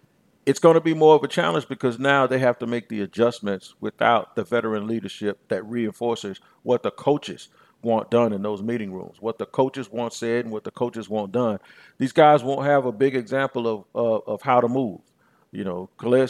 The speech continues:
Campbell was not only a big man with a big presence, but he was also a, a person who gave you an example of what it should be like, uh, on a day-to-day basis as a professional. So did Paul Posluszny a few years back and guys like that.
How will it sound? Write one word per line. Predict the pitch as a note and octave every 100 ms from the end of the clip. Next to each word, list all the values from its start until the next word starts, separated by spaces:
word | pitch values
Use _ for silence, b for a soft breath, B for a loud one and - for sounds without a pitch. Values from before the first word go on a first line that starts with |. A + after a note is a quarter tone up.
| -
Campbell | C#3+ C#3 B2
was | A2
not | A2 B2
only | C3 B2+ A2
a |
big | G2+ B2+ A#2
man | B2+ C#3 B2 A#2+
with | G#2+
a | G#2
big | F#2 A#2
presence, | - C#3 B2 A#2+ _
but | G#2+
he | B2
was | G#2+
also | B2 C3+ - B2 A#2 A2 _ _ _ -
a, |
a | - A2+
person | - B2 - A#2
who | A2 A#2+ G#2
gave | B2 B2+
you | B2
an | B2
example | A2 F2+ C3 B2 A2 G#2+ b b
of | A2
what | G2 A2+ A#2+
it | A2
should | A2+ G#2
be | B2
like, | A2 G#2+ G#2 _ b
uh, | A2 A2+
on | A#2 A2+
a |
day-to-day | A2+ A#2 A#2 A#2
basis | G#2 C3 G#2+ A2
as | G#2
a | F#2+
professional. | _ G#2+ C#3 B2 - -
So | - C3
did | A#2+
Paul | A#2+ B2
Posluszny | A#2+ A#2+ A2 B2 A#2+
a | G#2+
few | -
years | A2+ A#2 A2+
back | F#2 C3 A2+
and | G#2
guys | G2+ A#2 G#2+
like | A2 G2
that. | A#2+ A2